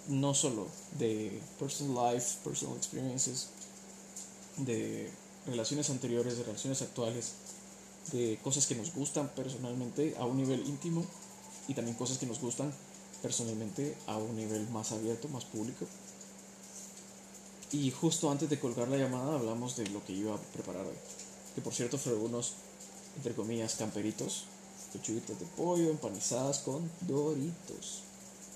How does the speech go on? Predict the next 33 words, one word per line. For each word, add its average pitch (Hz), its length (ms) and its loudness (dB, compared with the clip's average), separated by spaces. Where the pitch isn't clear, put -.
Y 196 100 10
preparé 135 580 8
un 131 220 2
dip 131 160 4
a 127 80 0
base 120 440 2
de 92 300 0
queso 117 200 0
amarillo 110 500 2
o - 60 -2
el - 60 -4
queso - 240 -6
Kraft, - 360 -2
como 123 180 -6
conocemos 131 440 -2
en 113 80 -4
Guatemala. - 400 -6
Creo 131 120 -4
que 135 60 -2
era 120 80 0
la 101 60 -2
única 120 200 -4
marca 113 320 -2
que - 80 -4
lo 107 60 0
distribuía 113 560 0
en 113 100 -4
ese - 160 0
entonces, - 380 -4
entonces - 400 -8
así 98 140 -6
se 135 100 -2
llama. 123 240 2